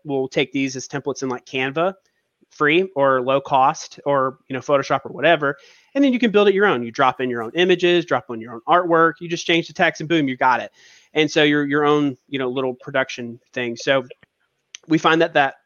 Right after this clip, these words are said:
that people are really responsive to that, 'cause one, they wanna learn, and two, they kinda wanna do some things themselves.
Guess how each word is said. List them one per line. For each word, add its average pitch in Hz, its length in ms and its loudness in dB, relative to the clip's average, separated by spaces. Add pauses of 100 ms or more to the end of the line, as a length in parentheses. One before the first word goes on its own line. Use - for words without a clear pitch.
that 143 280 -2
people 160 180 -2
are 156 80 2
really 156 240 0
responsive 139 520 -4
to 196 100 0
that, 196 240 0
'cause 156 140 -8
one, 165 160 0
they 175 60 4
wanna 170 240 2
learn, 143 460 0 (400)
and 165 160 0
two, 233 160 -4
they 220 140 0
kinda 214 240 0
wanna 208 240 0
do 202 180 -4
some 196 280 0
things 160 320 0
themselves. 143 600 -2